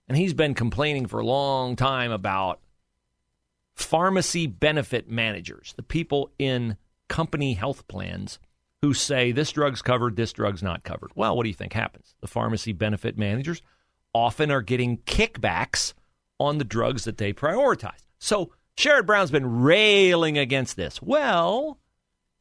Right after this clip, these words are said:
in this proposed legislation that will likely be enacted tomorrow, guess who benefits? Guess who gets off scot-free with no threat of persecution? Yes, pharmacy benefit managers, Big Pharma.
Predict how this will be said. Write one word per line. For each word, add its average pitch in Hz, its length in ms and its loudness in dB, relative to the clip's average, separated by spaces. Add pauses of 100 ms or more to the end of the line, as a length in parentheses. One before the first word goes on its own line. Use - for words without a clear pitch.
in 180 140 2
this - 360 -2 (320)
proposed 185 460 0
legislation 135 640 0
that 175 80 -2
will 127 100 -2
likely 117 300 0
be 101 140 -2
enacted 90 380 -4
tomorrow, 95 280 -2 (120)
guess - 340 0
who 349 240 2
benefits? 339 720 -2
Guess - 280 0
who 285 160 2
gets 233 440 -2
off 185 280 2
scot-free 196 800 0 (260)
with 131 160 -6
no 165 320 2
threat 202 240 0
of 196 120 -2
persecution? 190 640 -2
Yes, - 640 -4 (240)
pharmacy 147 760 -2 (260)
benefit 117 640 -2
managers, 170 760 -2
Big 262 240 -2
Pharma. 262 540 -2